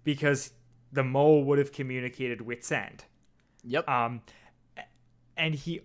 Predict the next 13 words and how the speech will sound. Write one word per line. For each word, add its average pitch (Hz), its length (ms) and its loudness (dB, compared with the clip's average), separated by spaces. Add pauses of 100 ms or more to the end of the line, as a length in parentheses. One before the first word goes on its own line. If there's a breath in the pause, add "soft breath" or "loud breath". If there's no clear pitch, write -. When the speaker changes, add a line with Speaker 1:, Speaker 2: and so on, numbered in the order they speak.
(140)
Speaker 1:
also, 131 840 4 (420 soft breath)
um, 131 440 -2 (200)
well, 214 180 6
no, 170 200 2
no, 139 80 0
no, 120 60 -2
I 131 100 0
guess, 151 200 -2
I 185 80 -2
guess 185 200 -2
the 180 100 -2
next 202 360 0
thing 110 440 -6